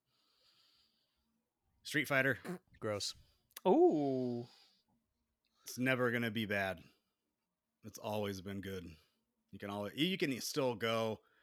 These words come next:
Speaker 1: to some old ass rundown mall and find, like, a Street Fighter two cabinet and still play it,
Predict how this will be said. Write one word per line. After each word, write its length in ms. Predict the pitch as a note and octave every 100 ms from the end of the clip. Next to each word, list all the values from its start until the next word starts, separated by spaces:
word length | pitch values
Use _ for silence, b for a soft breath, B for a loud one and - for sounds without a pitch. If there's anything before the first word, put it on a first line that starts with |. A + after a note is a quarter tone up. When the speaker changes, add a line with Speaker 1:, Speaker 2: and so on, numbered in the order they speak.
| _ -
Speaker 1:
to 60 | A2
some 180 | A#2+ A#2
old 260 | A2+ A2+ G#2+
ass 280 | G#2+ - - _ _ _ -
rundown 520 | A2+ A2+ A2 A2 G2+
mall 400 | G2+ G2+ F#2+ - _ _ _ _ _ _ -
and 120 | G#2
find, 260 | G2 G#2+ G#2
like, 160 | G#2 G#2
a 140 | G2
Street 280 | - - G#2+
Fighter 200 | A2 G2+
two 200 | - G#2+
cabinet 420 | A2 G2+ G2 F#2+ - _ _ _ _ _ _ -
and 80 | A2
still 300 | - C3+ A2
play 260 | A2+ G#2
it, 100 | F#2+